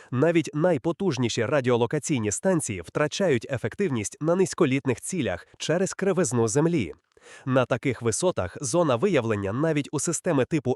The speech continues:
С чотириста звужується до двадцяти п'яти-тридцяти кілометрів.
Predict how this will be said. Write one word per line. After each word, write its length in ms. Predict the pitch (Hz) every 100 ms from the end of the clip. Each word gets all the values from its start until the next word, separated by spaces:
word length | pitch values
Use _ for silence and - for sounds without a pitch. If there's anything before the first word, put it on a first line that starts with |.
| -
С 180 | 156 -
чотириста 680 | - 101 196 139 - 98 90 - 175
звужується 720 | 123 135 196 120 110 - 107
до 200 | 104 160
двадцяти 520 | 123 147 - 120 110
п'яти-тридцяти 1080 | 107 92 160 202 - 185 202 - 196 - 104
кілометрів. 760 | 117 131 180 160 - 82 73